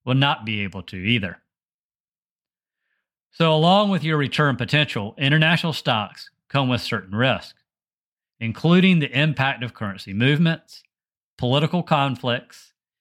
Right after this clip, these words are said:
and weaker accounting standards. This means that international stocks come with relatively high risk, but also potentially high returns.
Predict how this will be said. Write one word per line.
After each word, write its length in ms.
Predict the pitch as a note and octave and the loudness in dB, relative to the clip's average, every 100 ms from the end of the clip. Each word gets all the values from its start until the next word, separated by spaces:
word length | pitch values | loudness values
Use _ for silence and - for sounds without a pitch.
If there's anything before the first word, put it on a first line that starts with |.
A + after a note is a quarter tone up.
| _ | _
and 200 | B2 A2+ | -4 0
weaker 360 | B2+ D3+ F3 E3 | 2 0 0 0
accounting 480 | A#2+ A#2+ G2+ F#2 | -2 -4 -4 -6
standards. 720 | F2+ - C3 A#2 E2+ - - _ _ _ _ _ _ _ _ - | -6 -2 -2 -2 -6 -16 -20 _ _ _ _ _ _ _ _ -2
This 220 | D#3 E3+ | 0 2
means 380 | D#3+ D3 C#3+ G#2+ | 2 4 2 0
that 180 | A#2 G#2+ | -4 -2
international 560 | B2 A2+ C3+ D#3 D#3 | 0 2 2 0 -4
stocks 580 | - D3 A#2 G2+ - - _ _ _ _ | -6 -2 -2 -4 -12 -20 _ _ _ _
come 220 | C#3+ C3+ | -2 -2
with 140 | A2+ | -4
relatively 680 | G2+ B2+ D3 D#3+ D3+ B2+ B2+ | -2 2 2 0 -4 -4 -4
high 320 | F#2+ B2+ D3 | -4 -2 0
risk, 480 | F3+ D3+ A2+ G2 - _ _ _ _ _ _ _ | 0 -2 -4 -6 -12 _ _ _ _ _ _ _
but 140 | - C3+ | -6 0
also 440 | C#3+ F3+ D#3+ F3+ | 2 0 0 -2
potentially 720 | D3+ D3+ C#3+ B2+ B2 A#2+ A2+ - | -2 -2 -2 -2 -2 0 -2 -4
high 180 | A2+ G2 | -4 -4
returns. 720 | F2+ - C3 G#2+ - - | -4 -2 0 0 -4 -16